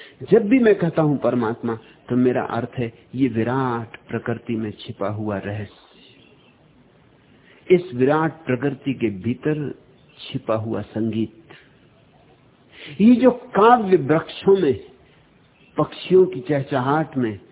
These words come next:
चांतारों की रोशनी में, ये जो रहस्य, ये जो अनूठा, जिसका न कोई ओर है न छोर,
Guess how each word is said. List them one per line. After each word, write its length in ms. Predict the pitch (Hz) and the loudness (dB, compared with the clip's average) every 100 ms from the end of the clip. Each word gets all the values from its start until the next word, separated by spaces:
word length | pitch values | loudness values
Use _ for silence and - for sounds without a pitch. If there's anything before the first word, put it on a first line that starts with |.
| - - - - | -20 -20 -10 -2
चांतारों 580 | 131 135 135 143 156 139 | 0 0 0 0 0 0
की 140 | 123 | -2
रोशनी 440 | 113 120 - 143 | -2 -2 -2 -2
में, 180 | 131 101 - _ _ _ _ _ _ _ _ _ _ _ _ _ _ _ _ _ _ | -2 -4 -10 _ _ _ _ _ _ _ _ _ _ _ _ _ _ _ _ _ _
ये 180 | 202 269 | 4 4
जो 160 | 208 175 | 6 4
रहस्य, 500 | 127 170 214 214 - - _ _ - _ _ _ _ _ _ _ _ _ _ _ _ _ _ _ | 4 2 2 -2 -8 -20 _ _ -20 _ _ _ _ _ _ _ _ _ _ _ _ _ _ _
ये 180 | 147 202 | 2 4
जो 140 | 170 - - | 4 0 2
अनूठा, 540 | 180 214 214 - 135 95 - - _ _ _ _ _ _ _ _ _ _ _ _ _ _ _ _ - | 4 4 0 -4 -6 -8 -14 -20 _ _ _ _ _ _ _ _ _ _ _ _ _ _ _ _ -4
जिसका 380 | 156 190 214 | -4 -2 2
न 120 | 196 190 | 6 6
कोई 200 | 185 180 | 6 6
ओर 280 | 143 185 180 | 6 4 4
है 120 | 156 | 2
न 100 | 160 151 | -2 -4
छोर, 300 | - 135 135 | -6 -6 -6